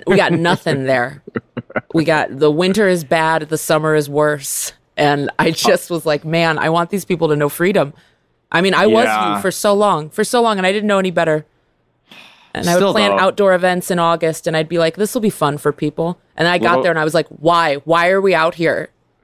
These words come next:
Speaker 2: I'll tell you why. Little bit of, little bit of celery salt on the hot dogs.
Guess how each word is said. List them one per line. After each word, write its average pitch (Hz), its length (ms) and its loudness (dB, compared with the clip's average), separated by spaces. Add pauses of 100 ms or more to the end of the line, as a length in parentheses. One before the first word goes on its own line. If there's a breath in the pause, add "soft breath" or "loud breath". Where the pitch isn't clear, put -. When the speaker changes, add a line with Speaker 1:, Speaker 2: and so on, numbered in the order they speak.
(600)
Speaker 2:
I'll 147 140 0
tell 294 160 0
you 143 140 2
why. 90 440 0
Little 147 200 -2
bit 143 140 -2
of, 143 240 -2
little 143 160 -2
bit 135 120 0
of 131 80 -2
celery 180 340 -2
salt 110 340 -2
on 107 100 -2
the 110 100 -2
hot 180 200 -6
dogs. - 540 -6